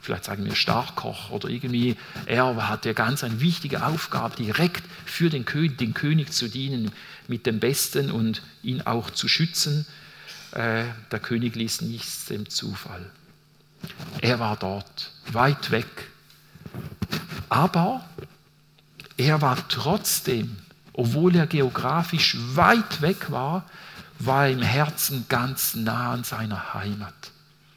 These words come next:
Obwohl er nicht mal dort aufgewachsen ist, er war für Gott erreichbar. Er war für Gott ansprechbar. Er war abkömmlich oder empfänglich, war er.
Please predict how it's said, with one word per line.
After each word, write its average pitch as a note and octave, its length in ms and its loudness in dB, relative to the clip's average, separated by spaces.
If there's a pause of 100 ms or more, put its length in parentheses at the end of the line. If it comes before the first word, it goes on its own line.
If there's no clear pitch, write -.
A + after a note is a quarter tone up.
(300)
Obwohl A#2+ 340 0
er D3 100 4
nicht B2 260 -4
mal A#2 160 0
dort G#2+ 320 -2
aufgewachsen C3+ 720 -4
ist, - 320 -6 (1400)
er C#3 320 6
war C3 200 0
für A2+ 280 0
Gott - 540 -4
erreichbar. G2 1000 -4 (300)
Er A#2+ 160 4
war C3 160 6
für C3 200 4
Gott - 420 4
ansprechbar. - 1120 2 (1080)
Er B2+ 280 0
war C3 420 0 (1000)
abkömmlich D#3 880 4
oder A#2+ 160 -2 (200)
empfänglich, D#3 1000 4 (220)
war G#2 200 -6
er. F#2 220 -10